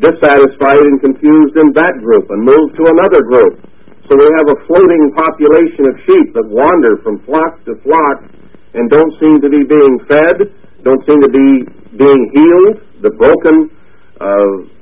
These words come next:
picked up and helped. The lost are just left out there and no man seeks them, as Christ said in one place. Uh, I have heard some estimate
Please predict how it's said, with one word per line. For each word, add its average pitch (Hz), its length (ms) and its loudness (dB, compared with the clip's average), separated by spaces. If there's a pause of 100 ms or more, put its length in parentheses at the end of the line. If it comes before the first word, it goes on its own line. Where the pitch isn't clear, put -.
(140)
picked 170 260 -2
up 151 200 0
and 113 180 -4
helped. 185 360 0 (760)
The 104 100 0
lost 151 460 0
are 123 80 -2
just 117 200 2 (120)
left 160 280 0
out 147 240 0
there 151 240 2
and 117 100 2
no 143 160 4
man 151 300 2 (100)
seeks - 260 -4
them, 139 160 2
as 131 160 -2
Christ 131 320 0
said 135 140 2
in 131 140 0
one 123 240 -2
place. 143 400 0 (920)
Uh, 69 280 -8
I - 40 2
have 127 200 0
heard 135 240 2 (240)
some 147 240 2
estimate 139 560 0